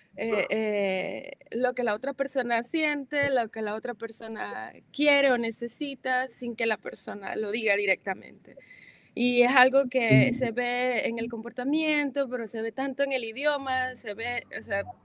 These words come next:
Speaker 1: eh, l-, l-, es algo que se absorbe con el tiempo. Y es parte, yo creo que también de por qué nosotros los extranjeros consideramos a los japoneses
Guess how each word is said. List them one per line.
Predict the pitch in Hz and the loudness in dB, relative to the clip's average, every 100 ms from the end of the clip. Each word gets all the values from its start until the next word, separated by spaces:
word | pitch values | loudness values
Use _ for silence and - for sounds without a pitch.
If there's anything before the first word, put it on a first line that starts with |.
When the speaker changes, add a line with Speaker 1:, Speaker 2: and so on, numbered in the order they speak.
| - - | -10 -2
Speaker 1:
eh, | 214 190 180 - | -2 -2 -6 -14
l-, | - 165 202 - | -4 2 2 0
l-, | - - | -4 0
es | 262 | 4
algo | 277 294 277 | 4 4 -2
que | 247 214 | -4 -2
se | 214 | -2
absorbe | - - 254 254 262 | -2 0 0 2 0
con | 254 214 | -2 -4
el | 220 | -4
tiempo. | 254 208 - - _ _ - - - - | -2 -2 -4 -14 _ _ -20 -20 -20 -8
Y | - 254 254 262 | -2 0 8 8
es | 302 | 6
parte, | - 269 262 294 | 2 0 2 0
yo | 294 | 2
creo | 294 294 | 2 2
que | 269 247 214 | 4 4 2
también | 226 226 240 254 | -2 -4 -2 -2
de | 254 269 | -2 -4
por | 226 226 | -6 -8
qué | 262 254 254 254 | -2 0 0 -2
nosotros | 262 254 262 247 254 | -4 -6 -6 -6 -8
los | 240 | -10
extranjeros | 240 220 233 320 294 294 | -14 -10 -4 0 0 -2
consideramos | 277 254 247 208 214 247 | -6 -6 -4 -2 -2 -4
a | 240 | -8
los | 240 | -8
japoneses | 233 _ - 240 240 247 254 | -12 _ -12 -8 -6 -4 -6